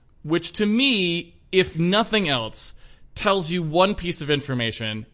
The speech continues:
and that is the amount that she has thought about the extent of the theological ramifications of God is, like, really low.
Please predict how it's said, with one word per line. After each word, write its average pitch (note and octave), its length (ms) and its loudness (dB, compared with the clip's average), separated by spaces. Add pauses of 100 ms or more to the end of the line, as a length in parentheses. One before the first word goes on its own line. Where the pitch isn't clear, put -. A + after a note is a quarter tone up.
and D#3 180 -2
that F#3+ 240 4
is F3 180 0
the E3+ 140 0
amount F#3+ 560 2 (160)
that E3+ 180 2
she F#3+ 680 -2 (220)
has D3+ 300 -2
thought D#3 480 2 (240)
about D3 440 4
the D3 80 0
extent - 680 0
of C3+ 240 -2
the C3+ 100 -6
theological D#3+ 800 0
ramifications C#3 920 -2
of A#2 220 -6
God C3+ 480 2
is, F#3 240 0
like, F3+ 240 2 (100)
really E3 520 -2
low. C3 500 0